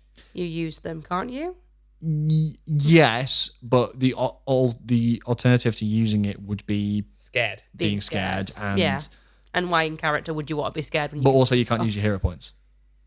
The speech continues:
Speaker 3: Which is a big hit on the battlefield.
Speaker 2: Which is, would cripple me. So,
Speaker 1: Yeah.
Speaker 2: like, it's kind of like you wanna use it.
Speaker 1: Okay, yeah,
Speaker 2: Um,
Speaker 1: that's fair.
Speaker 3: I'm a chump. I've gotta go and get anointed.
Speaker 2: I usually get anointed anyway,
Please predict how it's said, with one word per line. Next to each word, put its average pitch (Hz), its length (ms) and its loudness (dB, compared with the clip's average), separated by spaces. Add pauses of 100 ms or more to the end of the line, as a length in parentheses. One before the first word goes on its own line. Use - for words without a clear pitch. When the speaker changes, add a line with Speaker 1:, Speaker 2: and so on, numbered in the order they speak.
(160)
Speaker 3:
Which - 180 -12
is - 80 -18
a 107 60 -16
big 131 340 -2
hit - 160 -8
on 117 120 -12
the 110 40 -8
battlefield. 117 240 -8
Speaker 2:
Which 120 200 4
is, 110 200 2
would 113 220 -2
cripple - 440 4
me. 92 220 -16
So, - 160 2
Speaker 1:
Yeah. - 120 4
Speaker 2:
like, - 340 -6
it's 110 300 -2
kind 120 260 0
of 107 100 0
like 98 440 -6 (240)
you 110 200 0
wanna 101 340 -2
use - 360 -12
it. - 180 -20 (300)
Speaker 1:
Okay, 226 380 4
yeah, 208 260 0
Speaker 2:
Um, - 60 -2
Speaker 1:
that's 196 180 -8
fair. 151 260 -18 (140)
Speaker 3:
I'm 147 160 2
a 123 40 -6
chump. 139 400 0
I've 127 120 4
gotta 123 160 -4
go 117 100 -6
and 113 80 -6
get 101 160 -6
anointed. 113 640 -8
Speaker 2:
I 156 80 6
usually 185 420 8
get 180 160 4
anointed 156 360 2
anyway, 120 440 2